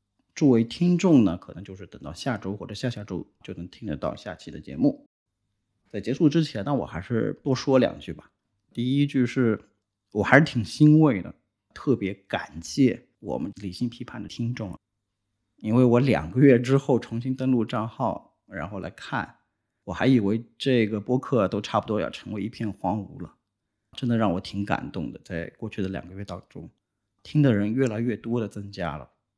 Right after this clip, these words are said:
而且关注我们的人也在增加，真的很令我感触，也是一个非常大的动力，促使我一定要继续把这个播客给做下去，做好。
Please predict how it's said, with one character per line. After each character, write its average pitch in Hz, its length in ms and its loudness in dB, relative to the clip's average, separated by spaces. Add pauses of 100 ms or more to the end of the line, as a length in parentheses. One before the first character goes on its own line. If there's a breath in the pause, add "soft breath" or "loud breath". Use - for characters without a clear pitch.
而 98 80 -18
且 98 120 -8
关 113 240 -2
注 131 120 2
我 82 120 2
们 - 100 -10
的 87 80 -6
人 87 260 -8
也 73 120 -8
在 107 160 -4
增 92 200 -12
加， 78 240 -12 (480)
真 117 140 -4
的 113 100 -2
很 98 160 -12
令 110 140 -8
我 92 120 -6
感 82 220 -10
触， - 240 -20 (300)
也 110 260 -2
是 156 260 6
一 127 40 8
个 117 80 4
非 160 240 2
常 131 180 -4
大 131 180 2
的 110 100 -4
动 170 360 4
力， 98 200 -6
促 - 240 -2
使 - 180 -10
我 98 380 -6
一 95 140 0
定 151 240 6
要 104 300 4
继 127 160 6
续 - 360 0 (120)
把 - 160 -6
这 - 80 -10
个 101 120 -8
播 117 200 -2
客 117 220 -8
给 - 300 -14
做 131 180 2
下 80 100 -2
去， - 200 -14 (160)
做 123 140 -2
好。 - 360 0